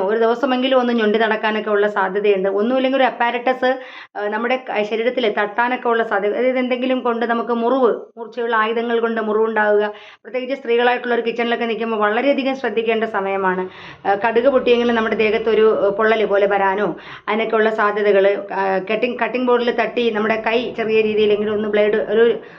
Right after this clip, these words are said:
ഒരു ചെറിയ രീതിയിൽ ബ്ലഡ് വരാനൊക്കെ ഉള്ള സാധ്യതകൾ, അങ്ങനെയൊക്കെ ഉള്ള ഒരു കാലഘട്ടമാണ്. അതുപോലെ വീട്ടിലുള്ള ഇലക്ട്രിക് സാധനങ്ങൾ സൂക്ഷിക്കണം, ഇല്ലെങ്കിൽ അവയ്ക്ക് എന്തെങ്കിലും കേടുപാടുകൾ സംഭവിക്കുന്നതിന് സാധ്യതയുണ്ട്.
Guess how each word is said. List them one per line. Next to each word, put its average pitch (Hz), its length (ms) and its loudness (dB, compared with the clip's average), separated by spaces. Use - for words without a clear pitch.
ഒരു - 140 -8
ചെറിയ 262 220 4
രീതിയിൽ 262 260 2
ബ്ലഡ് 226 280 2
വരാനൊക്കെ 214 340 0
ഉള്ള 208 160 4
സാധ്യതകൾ, 190 540 0
അങ്ങനെയൊക്കെ 208 400 -2
ഉള്ള 208 180 2
ഒരു 214 200 0
കാലഘട്ടമാണ്. 202 800 -2
അതുപോലെ 226 360 2
വീട്ടിലുള്ള 220 420 4
ഇലക്ട്രിക് 226 460 -2
സാധനങ്ങൾ 214 440 0
സൂക്ഷിക്കണം, 202 560 0
ഇല്ലെങ്കിൽ 196 300 0
അവയ്ക്ക് 190 280 0
എന്തെങ്കിലും 202 340 -4
കേടുപാടുകൾ 214 600 2
സംഭവിക്കുന്നതിന് 196 680 -2
സാധ്യതയുണ്ട്. 185 600 -2